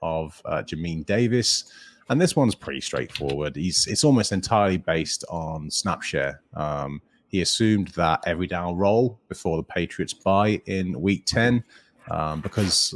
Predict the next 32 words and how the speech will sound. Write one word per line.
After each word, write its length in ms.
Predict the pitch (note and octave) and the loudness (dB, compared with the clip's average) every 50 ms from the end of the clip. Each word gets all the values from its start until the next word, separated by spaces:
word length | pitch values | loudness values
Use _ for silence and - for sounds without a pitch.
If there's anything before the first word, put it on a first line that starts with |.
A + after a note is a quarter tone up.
| - | -10
obviously 240 | - - - - F#2+ | -12 -10 -6 -6 -2
Bentley 360 | F2 A2 A2+ G#2 - G#2+ G#2+ | 0 2 0 2 4 4 4
was, 300 | G2 G2+ G2+ F#2 F#2+ F#2+ | 4 4 2 2 0 -4
was 160 | - G2+ G2+ | -4 0 2
out 160 | A2+ A2 A2 E2+ | 4 4 4 2
with 100 | G#2+ A#2 | 2 2
injury. 460 | C3+ C#3+ A#2 F#2+ E2+ D2+ C#2+ D2 F#2 G2+ | 2 2 2 2 0 -2 -2 -4 -6 -8
Uh, 160 | E2+ E2 E2 C2+ | -8 -6 -4 -2
and 80 | E2+ G2 | -2 -2
unsurprisingly, 680 | G2 F#2+ - G2 - G#2 G2 G2+ F#2+ F#2+ F#2+ F#2+ F#2+ F#2 | -2 -2 -4 -4 0 0 2 2 2 2 0 0 0 -2
Tavai 400 | - E2 F2 F#2 F#2+ G2 F#2+ E2+ | -2 -2 0 2 4 4 4 2
had 140 | F2+ F#2 | 2 2
his, 220 | F#2 F2 E2 - - _ _ _ _ _ _ _ | 2 0 0 -2 -6 _ _ _ _ _ _ _
his 100 | - F#2+ | -6 -6
biggest 420 | - - - G#2 F2 G2 F#2 - - | -4 2 2 2 2 2 0 2 0
stat 300 | - - G2+ F2 - - | 0 2 0 0 0 -2
line 300 | G2 F#2+ F#2+ F#2+ F#2 E2+ - | -2 0 0 0 0 -2 -2
of, 360 | E2 F2 F2 E2+ D#2+ - - - | -2 -2 -2 -2 -4 -8 -14 -10
of 160 | E2 E2 D2 - | -10 -10 -8 -6
the 80 | E2+ | -4
year, 400 | E2 E2+ F2+ F2 F2 E2 D2+ C#2+ - _ _ _ - | -2 0 0 2 2 2 0 0 -2 _ _ _ -8
um, 420 | D2 D2 D2+ D2+ D#2 D#2 D2+ C#2+ _ _ _ _ - - | -6 -4 -4 -4 -6 -6 -8 -10 _ _ _ _ -2 -2
eight 160 | - - - | -2 -2 0
tackles 340 | - G2 F2+ - F#2+ F2 E2+ | -2 -2 -2 0 -2 -2 0
and 100 | F2 E2+ | 0 -2
a 40 | |
pass 320 | - - - F2 E2 E2 - | -2 -2 -2 -2 -2 -2 -4
breakup. 560 | - - F2+ F2+ F2 - - D#2+ C#2+ - - | 0 2 2 2 2 0 -2 -4 -4 -4 -2
But 160 | - E2 - - - - - - - _ - | -4 -4 -4 -4 -10 -20 -20 -20 -18 _ 0
obviously 260 | A2+ G#2+ G#2+ - - | 0 2 2 2 0
Bentley 400 | G2+ E2+ G2+ G2+ G#2 E2 G2+ G#2 | -2 2 2 0 0 2 2 2
returned, 720 | G#2 G2+ - - A2+ A2+ A2 A2+ A2+ A2+ A2+ A2 G#2 - | 2 2 0 2 2 2 2 4 2 2 2 2 0 -2